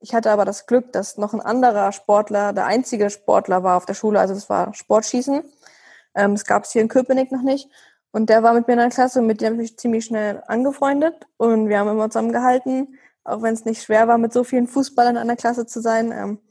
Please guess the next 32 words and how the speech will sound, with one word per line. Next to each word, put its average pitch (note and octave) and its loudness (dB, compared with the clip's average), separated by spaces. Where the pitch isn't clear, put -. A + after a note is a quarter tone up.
und A3 2
auch, G#3+ 2
dass G#3 -4
man A3 -2
akzeptiert A#3 -2
wird. F#3+ 0
Also G#3 2
auf G3 0
einer G#3 -2
Sportschule A3 -2
oder F#3+ 0
auf - -10
der G#3 -4
Schule, G#3+ 0
wo G#3+ 2
ich G#3+ -4
war, G#3+ 2
waren G#3+ 4
nicht B3 0
so C4 -2
viele A#3 -2
Mädchen. A3+ -2
Also G3 -6
ich A3 -10
glaube, G#3+ 0
wir - -6
waren G#3 -2
vier B3+ 2
Mädchen B3 0
in G3 -8
der F#3 -8
Klasse. B3 -6